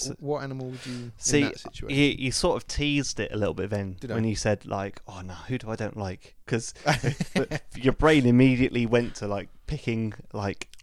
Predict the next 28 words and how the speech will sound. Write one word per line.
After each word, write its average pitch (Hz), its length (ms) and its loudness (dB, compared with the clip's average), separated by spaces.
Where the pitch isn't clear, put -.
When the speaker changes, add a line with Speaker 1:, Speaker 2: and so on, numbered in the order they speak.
Speaker 1:
an 131 80 6
absolutely 131 600 0
diabolical 123 840 4
animal 98 400 0
Speaker 2:
Yeah. 139 120 2
Speaker 1:
that 110 100 0
you 107 60 -4
could - 160 -8
just - 240 -4
burden 113 400 0
somebody 120 420 2
else - 300 6
with. 104 280 -4
Speaker 2:
<laughs> - 160 -10
Like - 140 -4
a 120 40 -10
camel. 127 440 -2
Speaker 1:
Yeah. 175 380 6
Speaker 2:
<laughs> - 920 -6
Speaker 1:
Just 247 300 6
ima-, 226 260 4
imagine 143 400 4
coming 139 240 2
home 139 240 4
and 101 100 -4
there's 107 140 0
a 113 40 -4
camel 110 420 0